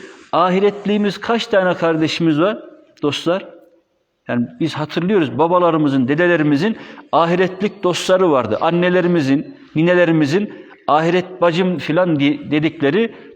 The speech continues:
dostları vardı. Bizim kaç tane ahiretlik kardeşimiz, dostumuz var? Yani efendim para kazandım, karnımı doyurdum, evimi aldım, arabamı aldım,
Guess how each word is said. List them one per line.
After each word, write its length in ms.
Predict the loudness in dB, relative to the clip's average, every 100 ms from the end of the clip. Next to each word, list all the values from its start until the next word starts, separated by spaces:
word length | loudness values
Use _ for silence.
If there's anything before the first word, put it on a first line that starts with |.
| -4
dostları 480 | -4 0 2 4
vardı. 300 | 2 0 -2
Bizim 200 | -2 -4
kaç 280 | -4 -2 -4
tane 240 | 0 0 2
ahiretlik 580 | 2 2 0 -2 -6
kardeşimiz, 680 | -2 0 0 -2 0 0 0
dostumuz 520 | -2 -4 -2 0 0
var? 220 | 0 -4 -8 -20 _ _ _ _ _ _ _ -2
Yani 220 | 0 2
efendim 440 | 2 2 2 0 0
para 260 | 0 2
kazandım, 680 | 0 0 2 2 2 0 -2 -4
karnımı 460 | 0 2 0 0
doyurdum, 480 | 2 2 2 0 -2
evimi 280 | 0 0 2
aldım, 380 | 2 2 2 0
arabamı 440 | 0 0 2 2 2
aldım, 360 | 2 2 -2